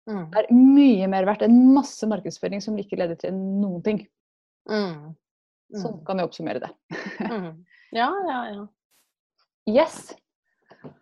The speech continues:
Speaker 1: Very good, altså.
Speaker 2: Ja, skal vi s-, veldig, veldig kjapt gå gjennom tipsene igjen, Guri? Hvis du tar dine først, kan jeg
Speaker 1: Ja.
Speaker 2: ta mine?
Speaker 1: Ja, skal vi se. Det første var jo Asana, som er mitt, eh, eminente listeverktøy,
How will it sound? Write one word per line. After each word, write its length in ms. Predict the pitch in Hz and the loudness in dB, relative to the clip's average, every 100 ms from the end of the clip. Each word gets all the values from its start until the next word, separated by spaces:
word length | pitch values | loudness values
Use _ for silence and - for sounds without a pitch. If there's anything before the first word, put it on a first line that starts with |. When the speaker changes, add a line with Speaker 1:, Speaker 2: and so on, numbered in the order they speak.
| _ | _
Speaker 1:
Very 280 | 190 185 214 | -2 0 -2
good, 300 | 208 226 254 | 0 -2 0
altså. 460 | 190 - 160 160 151 _ - | -4 -6 -8 -8 -12 _ 2
Speaker 2:
Ja, 160 | 294 440 494 - | 4 6 2 -2
skal 180 | - | 0
vi 60 | 359 | 2
s-, 160 | 403 - 226 | 0 -4 -2
veldig, 460 | 359 330 220 302 254 | 4 4 6 2 4
veldig 280 | 339 233 226 | 4 4 4
kjapt 300 | 247 240 - | 2 -2 4
gå 140 | 233 | 6
gjennom 280 | 208 196 226 | 6 4 0
tipsene 320 | 214 - 214 | 0 -2 0
igjen, 320 | 202 202 202 | 0 2 0
Guri? 200 | 196 220 466 | 4 4 6
Hvis 140 | 403 359 | 2 2
du 100 | 294 | 2
tar 160 | 320 | 4
dine 180 | 294 247 | 4 4
først, 200 | 339 359 | 2 0
kan 100 | - | 4
jeg 140 | 285 | 4
Speaker 1:
Ja. 60 | 277 | 4
Speaker 2:
ta 60 | 339 | 2
mine? 300 | 247 269 - _ _ _ _ _ _ 220 | 2 0 0 _ _ _ _ _ _ -4
Speaker 1:
Ja, 340 | 220 320 427 | 0 0 -2
skal 220 | - 233 | -4 -2
vi 60 | 233 | -2
se. 240 | - 180 | -4 -6
Det 140 | 170 214 | -6 -2
første 360 | 285 262 - 254 | -2 -2 -4 0
var 200 | 208 175 | 0 0
jo 420 | 180 185 185 190 - | 0 0 0 -2 -6
Asana, 840 | 185 - 185 175 160 156 180 302 466 _ _ _ _ | -12 -6 -2 0 -2 -2 2 2 0 _ _ _ _
som 400 | - 190 190 190 | -6 -4 -4 -4
er 220 | 196 175 175 | -6 -6 -6
mitt, 420 | 175 170 _ - | -8 -10 _ -10
eh, 480 | 175 175 170 175 175 - _ _ _ _ | -8 -8 -8 -10 -12 -18 _ _ _ _
eminente 680 | 180 190 190 175 151 _ 180 | -4 -2 -2 -4 -8 _ -4
listeverktøy, 1200 | 180 180 - _ 156 151 156 151 _ _ - 247 | -4 -6 -14 _ -14 -10 -10 -10 _ _ 4 4